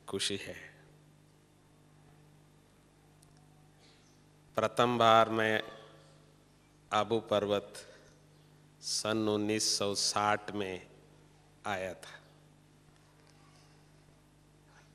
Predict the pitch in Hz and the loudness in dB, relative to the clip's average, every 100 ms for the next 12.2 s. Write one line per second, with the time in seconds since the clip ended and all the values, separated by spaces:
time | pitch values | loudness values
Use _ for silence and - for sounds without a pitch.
0 | - - - - - - 113 107 113 107 | -20 -20 -20 -20 -20 -20 -4 2 4 6
1 | 104 104 110 107 107 - - - - - | 4 0 -2 -2 -4 -12 -20 -20 -20 -20
2 | - - - - - - - - - - | -20 -20 -20 -20 -20 -20 -20 -20 -20 -4
3 | - 110 104 - - 113 104 104 107 107 | 4 4 4 -4 -2 2 4 2 0 0
4 | 104 - - - - - - - - - | -2 -8 -20 -20 -20 -20 -20 -20 -20 -20
5 | - - - - - - 104 101 - 104 | -20 -20 -20 -20 -20 -8 -6 -4 -4 -4
6 | 101 101 104 101 101 - 101 104 98 98 | -4 -6 -6 -4 -8 -4 -4 -4 -6 -8
7 | - - - - - - - - - - | -18 -20 -20 -20 -20 -20 -20 -20 -20 -20
8 | - - - - - - - - - - | -20 -20 -20 -20 -20 -20 -20 -20 -20 -8
9 | 101 98 - 107 - 107 113 110 107 - | -6 -6 -8 -12 -6 0 2 2 -2 -10
10 | - - - - - - - 104 113 113 | -20 -20 -20 -20 -20 -20 -16 -6 -2 0
11 | 120 123 117 117 117 117 117 117 117 120 | 0 0 0 2 2 2 4 4 4 -2
12 | - | -18